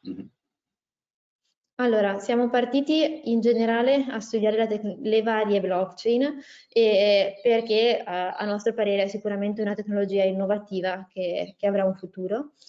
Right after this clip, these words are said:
Speaker 2: E, eh, abbiamo fatto vari test con diversi tipi di attrezzature, perché questa attività si può fare con diverse tecnologie, G P U, asic, F P G A, e, e diversi tipi di blockchain, di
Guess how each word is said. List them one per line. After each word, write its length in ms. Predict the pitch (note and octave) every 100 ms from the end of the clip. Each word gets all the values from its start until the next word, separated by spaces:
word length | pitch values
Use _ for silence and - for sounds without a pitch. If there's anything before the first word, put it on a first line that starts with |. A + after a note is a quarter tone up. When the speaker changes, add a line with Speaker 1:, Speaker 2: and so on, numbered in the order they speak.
| - - - -
Speaker 2:
E, 280 | C4 C4 -
eh, 380 | A#3 A3+ A3+ A3+
abbiamo 320 | G#3+ A#3 A#3+
fatto 280 | A#3+ B3+ C4+
vari 280 | A#3+ A3 A3
test 500 | A3+ A#3 A#3 B3+ B3+
con 360 | A#3 A3+ A#3 G#3+
diversi 440 | A3+ C4 C4+ C4+
tipi 260 | A3+ G#3+ G#3
di 80 |
attrezzature, 840 | G3+ G3 G3 F#3+ F#3+ F#3 F#3+ C#4 C#4
perché 220 | G#3 G3
questa 180 | G3+ G3
attività 400 | G#3 G3 G3 G3+
si 140 | -
può 100 | -
fare 300 | - F#3+ G3
con 180 | G3 F#3
diverse 380 | F#3 F#3 F#3+ F#3+
tecnologie, 760 | F#3+ F#3+ F3+ F3 F#3 F#3 A3+ A3+
G 240 | G3 F#3+
P 160 | F#3+ F#3+
U, 260 | G3 G3+ G3+
asic, 520 | F3+ F#3 F3 D#3 - F3
F 140 | E3
P 100 | E3
G 160 | F3+ F#3
A, 240 | F3 B3+ - - - - _
e, 340 | A#3+ C4+ D4
e 240 | - A#3 A3+
diversi 500 | A3+ A#3+ B3 C4+ B3+
tipi 240 | A#3+ A3+ G#3
di 140 | G#3+
blockchain, 760 | G#3+ G#3+ G#3 - G#3+ G#3+ G3+ G3+ B3 B3
di 340 | G#3 G3+ G#3